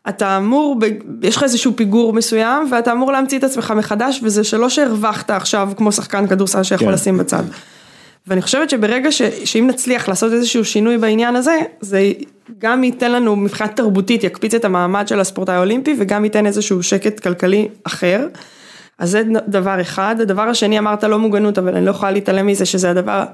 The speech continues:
Speaker 1: הכי היום חשוב וחם והכרחי בעיניי,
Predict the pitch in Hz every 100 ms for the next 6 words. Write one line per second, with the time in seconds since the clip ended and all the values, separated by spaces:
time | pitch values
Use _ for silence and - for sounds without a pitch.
0 | - - - 233 208 202 202 202 - 202
1 | 220 214 - 202 185 190 190 185 185 185
2 | 180 - 185 190 170 214 202 214 233